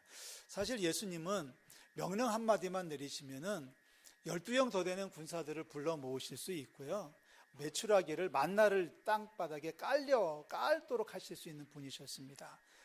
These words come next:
아니, 예수님은 돌에게 명령해가지고 떡이 되게 하실 수 있는 분이셨습니다. 근데 예수님은 왜 그렇게 하지 않으시고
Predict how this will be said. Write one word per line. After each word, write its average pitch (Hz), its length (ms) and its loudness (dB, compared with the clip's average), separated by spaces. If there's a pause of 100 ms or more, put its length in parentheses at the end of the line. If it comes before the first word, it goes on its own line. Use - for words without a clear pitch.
(120)
아니, 196 260 0
예수님은 165 520 -2
돌에게 202 500 2
명령해가지고 147 1040 -4 (500)
떡이 247 300 4
되게 233 220 4
하실 170 280 -2
수 - 160 -6
있는 151 200 -6
분이셨습니다. 151 760 -6
근데 226 180 0
예수님은 170 600 -2
왜 175 180 6
그렇게 185 340 -2
하지 170 220 -2
않으시고 156 680 -2